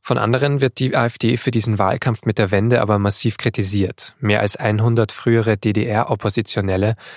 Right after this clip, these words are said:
haben diese Woche zum Beispiel einen offenen Brief an die A F D geschrieben.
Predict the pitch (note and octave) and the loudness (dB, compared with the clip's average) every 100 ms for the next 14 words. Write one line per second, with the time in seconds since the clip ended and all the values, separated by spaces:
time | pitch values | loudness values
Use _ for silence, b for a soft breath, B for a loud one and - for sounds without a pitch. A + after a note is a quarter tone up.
0 | B B G#2 G#2 G#2+ G#2 G#2+ - A2 A2+ | B B -2 2 2 2 2 2 0 2
1 | G2+ G2+ - A2+ A#2 G2+ - A2+ - G#2+ | 2 0 0 -2 0 0 0 -2 2 0
2 | G2 G#2 B2+ - G2+ G2+ F#2+ F#2 - G2 | 0 0 0 0 0 2 0 0 -2 0
3 | G2 - G#2 G2 A#2 | 0 0 -2 0 0